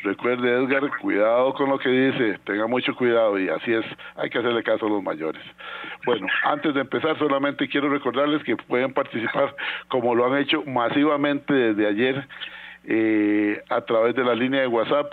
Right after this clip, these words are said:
ocho tres cuatro uno cuatro uno cuatro dos, como se las anuncié desde ayer y desde el lunes lo anuncié en realidad. Hoy está la diputada Pilar Cisneros con nosotros, desde el día lunes lo anuncié,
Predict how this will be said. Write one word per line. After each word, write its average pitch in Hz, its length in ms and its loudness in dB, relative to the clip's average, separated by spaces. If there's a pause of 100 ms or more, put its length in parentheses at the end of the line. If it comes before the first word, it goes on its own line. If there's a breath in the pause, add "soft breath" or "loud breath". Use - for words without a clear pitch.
(140)
ocho 123 400 0
tres 160 380 0
cuatro 113 480 0
uno 135 320 2
cuatro 104 420 0
uno 139 300 2
cuatro 110 340 -2
dos, 135 240 2
como 113 240 -2
se 110 140 -2
las 104 160 0
anuncié 104 360 -2
desde 135 240 0
ayer 156 360 0 (380 loud breath)
y 123 80 2
desde 117 180 2
el 101 100 2
lunes 165 260 2
lo 104 120 2
anuncié 101 400 0
en 104 120 0
realidad. 101 520 0 (380 loud breath)
Hoy 131 200 4
está 131 240 0
la 135 80 4
diputada 123 540 0
Pilar 117 320 0
Cisneros 120 400 -2
con 113 160 -2
nosotros, 151 440 0
desde 107 220 0
el 101 80 -2
día 131 160 2
lunes 135 300 2
lo 123 120 4
anuncié, 143 560 0